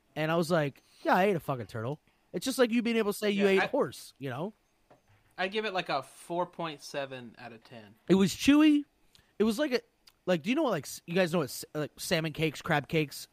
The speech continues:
Speaker 1: It was kinda like that.
Speaker 2: Yeah.
Speaker 1: But a, the chunks were bigger, and it was chewy, like calamari. And I was like, like, if it, like, if I ate it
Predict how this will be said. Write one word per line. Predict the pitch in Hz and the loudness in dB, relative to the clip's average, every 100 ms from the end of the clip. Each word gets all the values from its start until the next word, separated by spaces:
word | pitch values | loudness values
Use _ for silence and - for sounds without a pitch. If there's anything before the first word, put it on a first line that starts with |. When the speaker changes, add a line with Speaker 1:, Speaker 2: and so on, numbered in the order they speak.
| _ - | _ -6
Speaker 1:
It | |
was | 160 - | -6 -6
kinda | - - 240 240 | -12 0 2 2
like | 226 226 - | 4 2 4
that. | 226 240 - | 4 4 0
Speaker 2:
Yeah. | 143 - _ 160 | -4 -8 _ 0
Speaker 1:
But | 180 | 2
a, | 165 147 - | 4 0 -2
the | 151 | -4
chunks | - 208 214 233 | 2 0 2 0
were | 214 | 4
bigger, | 220 233 240 - _ _ _ _ _ - | 4 4 0 -4 _ _ _ _ _ -2
and | 170 | 0
it | 165 | 2
was | 165 | 0
chewy, | - - 262 285 110 | -4 -2 2 2 0
like | 120 151 - | -2 -4 -4
calamari. | - 190 165 165 139 127 | -2 0 2 2 2 0
And | 151 | -2
I | |
was | 165 151 | 0 0
like, | 131 113 _ _ _ _ _ _ _ _ | -2 -4 _ _ _ _ _ _ _ _
like, | 165 175 | 0 2
if | 208 | 2
it, | 302 190 | 2 0
like, | 175 | -2
if | 175 | 2
I | 254 - | 2 2
ate | 127 143 | -4 0
it | 170 | -2